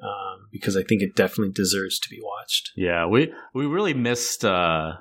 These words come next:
Speaker 2: Steven Yeun and Alan Kim, like, on the red carpet. I really would have liked to see that, that duo,
Speaker 1: Mm-hmm.
Speaker 2: <laughs> right? That would have been real cute, but I think, uh, the pandemic's pretty much gotten in the way of that.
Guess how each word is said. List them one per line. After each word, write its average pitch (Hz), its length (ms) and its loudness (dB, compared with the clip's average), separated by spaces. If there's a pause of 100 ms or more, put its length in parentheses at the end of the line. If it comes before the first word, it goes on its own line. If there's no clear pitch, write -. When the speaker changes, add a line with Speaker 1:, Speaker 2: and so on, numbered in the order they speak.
(180)
Speaker 2:
Steven 104 480 0
Yeun 95 240 2
and 90 160 0
Alan 87 320 0
Kim, 85 500 -2
like, 78 320 -4 (480)
on 92 140 0
the 87 100 -2
red 82 240 0
carpet. 87 320 0
I 87 60 4
really 107 260 2
would 104 160 2
have 87 220 -8
liked 95 160 2
to 85 80 -8
see 87 220 0
that, 80 340 -2 (360)
that 78 240 -2
duo, 117 140 6
Speaker 1:
Mm-hmm. 98 320 2
Speaker 2:
<laughs> - 20 -
right? 101 420 0
That 90 100 2
would 87 100 2
have 87 80 -4
been 85 100 -2
real 82 220 0
cute, 80 380 -2
but 76 160 -2 (580)
I - 60 -8
think, 85 300 -2
uh, 78 340 -2 (300)
the 85 240 2
pandemic's 85 880 -4 (600)
pretty 92 160 0
much 82 200 -4
gotten 82 240 0
in 78 80 -4
the 80 100 -2
way 80 220 2
of 78 80 -2
that. 76 340 0